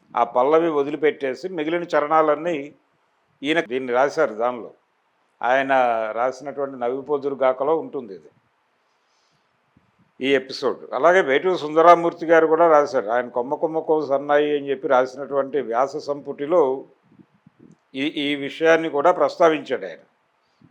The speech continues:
అలాగే సినిమా కవిగా తన్ని ప్రభావితం చేసినటువంటి కవుల జాబితాలో, అంటే, మల్లాది రామకృష్ణ శాస్త్రి గారు,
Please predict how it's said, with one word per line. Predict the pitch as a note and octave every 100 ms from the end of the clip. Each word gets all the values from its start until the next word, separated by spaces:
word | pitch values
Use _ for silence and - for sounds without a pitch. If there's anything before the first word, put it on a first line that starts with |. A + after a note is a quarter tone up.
| _ _
అలాగే | B2+ D#3 F#3+
సినిమా | - C3 D#3 F3+
కవిగా | F#3 F3+ F3+ F#3
తన్ని | F#3 E3 D#3+
ప్రభావితం | C3+ B2+ D#3 E3+ F3 E3
చేసినటువంటి | E3 C3+ E3 D#3 D#3 D#3
కవుల | C3+ C#3 E3
జాబితాలో, | C#3+ D3 D3 D3 D3 C#3+ F3 C#3+ A#2+ - _ _ _ _ _ _ _ -
అంటే, | B2
మల్లాది | C#3+ B2+ C#3 E3+ E3+
రామకృష్ణ | D#3+ C#3+ D#3 D#3+ D3 D#3+
శాస్త్రి | D#3 D#3 - D3+
గారు, | D3+ F3 G3